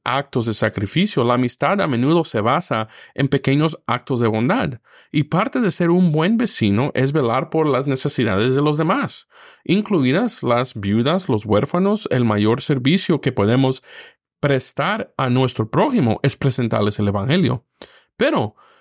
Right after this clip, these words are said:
no importa cómo reaccionen, debemos amarlos y servirlos. Ahora, la pregunta que debemos hacernos como cristianos, de verdad,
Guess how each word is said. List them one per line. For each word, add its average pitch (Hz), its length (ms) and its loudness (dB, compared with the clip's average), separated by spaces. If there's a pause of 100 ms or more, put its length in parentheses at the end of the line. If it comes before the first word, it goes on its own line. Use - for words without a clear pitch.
(140)
no 180 80 0
importa 233 540 -2
cómo 151 400 0
reaccionen, 123 800 0
debemos 127 500 0
amarlos 123 600 0
y 135 80 2
servirlos. 147 800 -2 (460)
Ahora, 226 160 -2
la 143 120 0
pregunta 214 340 0
que 147 80 0
debemos 131 300 2
hacernos 120 800 -2 (640)
como 110 300 0
cristianos, 123 760 -2
de 107 80 0
verdad, 113 300 0